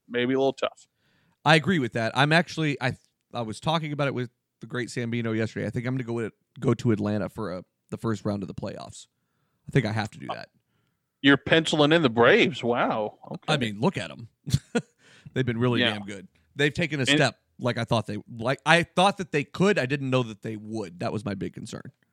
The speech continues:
Speaker 1: Yeah, and, you know, I've been on here. I've kinda bashed the Braves before the Dallas Keuchel signing, just from the standpoint of I don't know what went on with their pitching development. So many young kids have struggled this year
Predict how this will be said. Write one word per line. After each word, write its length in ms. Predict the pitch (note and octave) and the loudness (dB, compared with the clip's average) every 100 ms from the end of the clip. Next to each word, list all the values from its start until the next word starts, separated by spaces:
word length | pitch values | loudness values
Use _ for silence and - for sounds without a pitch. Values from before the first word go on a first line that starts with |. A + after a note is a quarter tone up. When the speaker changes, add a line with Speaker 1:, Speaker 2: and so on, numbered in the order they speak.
| _ _ _ _ _ _ | _ _ _ _ _ _
Speaker 1:
Yeah, 360 | E3+ F3 F3 C3+ C#3 | 4 8 8 8 2
and, 200 | E3+ D#3+ | 0 4
you 100 | E3+ | 8
know, 100 | E3+ | 8
I've 140 | F#3+ | 8
been 140 | E3 D#3 | 8 8
on 160 | D3 C#3+ | 6 6
here. 160 | C3 | 4
I've 100 | C#3 | 4
kinda 220 | - C3+ A#2 | 6 4 6
bashed 400 | B2+ B2+ B2 - | 6 6 4 -2
the 60 | |
Braves 760 | A#2 A#2 A#2+ A#2+ A#2+ A2+ A#2 - B2+ B2 | 2 6 8 8 6 2 -4 -10 -12 2
before 480 | B2+ - - C#3 C3 | 2 2 6 8 8
the 80 | A#2+ | 6
Dallas 400 | A#2+ A#2+ A#2+ - | 4 2 -2 -2
Keuchel 380 | B2 A#2+ B2+ | 0 2 0
signing, 580 | A#2 A#2+ A#2 A2+ A#2 A2 - _ _ _ _ - | 0 2 2 4 2 0 -6 _ _ _ _ 4
just 220 | F3+ F3 | 6 6
from 120 | C3+ | 2
the 80 | B2 | 0
standpoint 560 | - B2 A#2+ - B2 A2+ | 2 2 2 4 6 6
of 140 | A2 | 4
I 160 | A#2+ A#2+ | 2 4
don't 160 | B2+ | 4
know 160 | B2 A#2+ | 4 4
what 400 | A2+ A2 F3 C#3+ | 4 4 4 6
went 140 | B2+ | 4
on 180 | B2 B2 | 4 2
with 120 | A#2+ | 0
their 120 | A2+ G#2+ | -2 0
pitching 360 | C3 B2 B2+ | 2 2 2
development. 580 | A#2 A#2 A#2+ B2 A#2+ G#2+ | 4 4 4 0 -4 -4
So 160 | - A#2+ | -2 0
many 140 | A#2 | 2
young 260 | A2+ A#2 A2+ | 2 2 0
kids 260 | B2 A#2+ | -2 0
have 100 | A2+ | 0
struggled 480 | - - A#2+ A#2+ A#2 | -4 2 2 4 2
this 220 | A#2 - | 2 2
year 240 | B2 A2+ | 2 0